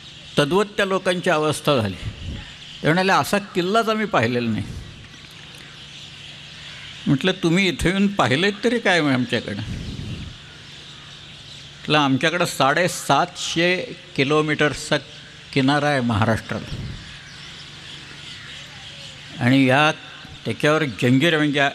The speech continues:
आयलंड फोर्ट्स आहेत, किनाऱ्यालगतचे किल्ले आहेत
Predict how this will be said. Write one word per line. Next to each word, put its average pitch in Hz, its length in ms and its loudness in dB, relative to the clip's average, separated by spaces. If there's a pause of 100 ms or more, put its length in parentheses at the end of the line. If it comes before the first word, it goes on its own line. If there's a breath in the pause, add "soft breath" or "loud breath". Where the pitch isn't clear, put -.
(120)
आयलंड 143 440 2
फोर्ट्स 170 380 0
आहेत, 127 300 4 (2500)
किनाऱ्यालगतचे 156 1000 2
किल्ले 160 340 0
आहेत 107 200 -2